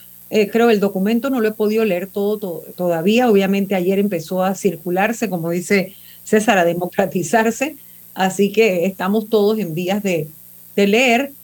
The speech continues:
eh, todos los que estemos interesados, ¿no? Porque está accesible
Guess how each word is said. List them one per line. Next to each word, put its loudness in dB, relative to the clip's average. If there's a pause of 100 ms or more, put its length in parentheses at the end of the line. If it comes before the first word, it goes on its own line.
(480)
eh, -2
todos 2
los 0
que -4
estemos -2
interesados, -2
¿no? 0
Porque -4
está -4
accesible -2